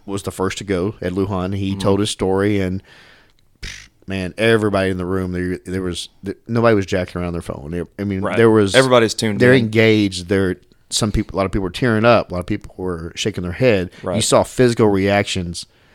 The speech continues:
Speaker 1: to these stories, right? Of these, uh,
Speaker 2: Mm-hmm.
Speaker 1: of these first responders just talking about, it wasn't all just injury. It was some just dealing with alcoholism, and, and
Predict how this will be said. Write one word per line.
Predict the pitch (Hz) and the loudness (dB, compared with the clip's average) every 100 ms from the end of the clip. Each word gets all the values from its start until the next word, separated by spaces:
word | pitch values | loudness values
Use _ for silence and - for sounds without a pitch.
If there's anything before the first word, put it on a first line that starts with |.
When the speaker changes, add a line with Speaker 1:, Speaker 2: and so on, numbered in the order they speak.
| _ _ _ _ | _ _ _ _
Speaker 1:
to | 113 | -2
these | 101 87 | -2 -2
stories, | - 107 92 76 - - - | 0 0 0 -2 -10 -14 -8
right? | 90 92 92 | -4 -2 -4
Of | 90 | -4
these, | 92 92 92 | -4 -4 -2
uh, | 95 92 87 92 - - | -2 0 -2 -6 -14 -12
Speaker 2:
Mm-hmm. | 98 | -6
Speaker 1:
of | |
these | 92 - | -6 -4
first | 98 - | -6 -6
responders | - 101 95 87 | -4 -2 -2 -4
just | 87 | -4
talking | - 104 98 | -2 -2 -2
about, | 92 90 - _ _ | -2 -2 -6 _ _
it | 92 | -2
wasn't | 131 135 | 0 2
all | 135 | 0
just | 120 113 | 0 -4
injury. | 85 107 107 127 | -4 -4 -2 0
It | |
was | 101 95 | 0 -2
some | - 123 117 | -4 -6 -6
just | 98 - _ 104 | -6 -10 _ -4
dealing | 104 | -2
with | 107 | -2
alcoholism, | 90 110 107 113 113 123 131 | -4 -4 -2 0 0 -2 -6
and, | 92 78 | -6 -6
and | 95 92 | -8 -8